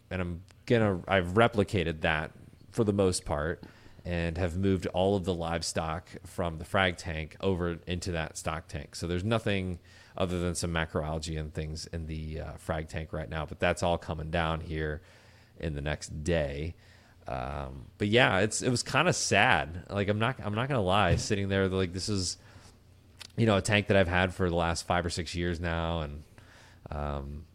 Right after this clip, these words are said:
you know, there's a lot of, a lot of coral memories, if, if you will. I know that sounds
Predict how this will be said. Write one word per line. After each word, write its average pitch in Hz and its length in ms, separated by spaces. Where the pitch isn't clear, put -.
you 85 80
know, 87 80
there's 82 140
a 82 80
lot 80 180
of, 78 160
a 98 40
lot 101 160
of 87 200
coral 95 440
memories, 90 840
if, - 340
if 90 180
you 85 120
will. 87 240
I 87 60
know 87 140
that - 120
sounds 85 440